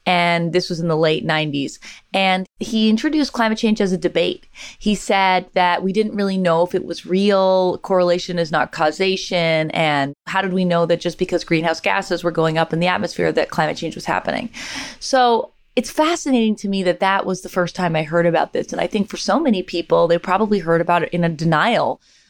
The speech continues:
frame, because keep in mind that the fossil fuel industry was extremely mobilized in the late nineteen nineties, funding denial groups like the Global Climate Coalition and spreading this misinformation into schools. So it's funny that that's my first exposure to climate change. When I was an undergrad,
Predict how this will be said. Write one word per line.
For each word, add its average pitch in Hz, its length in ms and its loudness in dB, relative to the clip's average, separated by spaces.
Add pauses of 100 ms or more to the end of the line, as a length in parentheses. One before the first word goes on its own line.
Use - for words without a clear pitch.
frame, 214 380 -2
because 165 580 0
keep 214 220 -2
in 185 80 2
mind 165 260 2
that 156 80 2
the 165 60 -8
fossil 160 320 -2
fuel 165 140 0
industry 160 320 0
was 160 120 0
extremely 208 680 0
mobilized 151 600 0
in 156 60 -6
the 143 80 -2
late 143 220 0
nineteen 147 320 -2
nineties, 139 480 0
funding 147 480 0 (120)
denial 165 320 2
groups 156 340 -2
like 151 180 -2
the 165 80 -4
Global 147 260 2
Climate 160 380 -2
Coalition 143 680 0 (460)
and 180 440 2 (160)
spreading 247 440 0
this 190 160 0
misinformation 185 600 -2
into 247 220 0
schools. - 640 -2 (440)
So 202 600 2
it's - 220 -6
funny 208 240 0
that 180 180 2
that's 175 220 0
my 165 100 -2
first 170 300 0
exposure 160 440 0
to 165 60 -4
climate 156 320 0
change. - 420 -4
When 180 200 2
I 175 160 2
was 170 240 2
an - 80 -2
undergrad, 214 600 0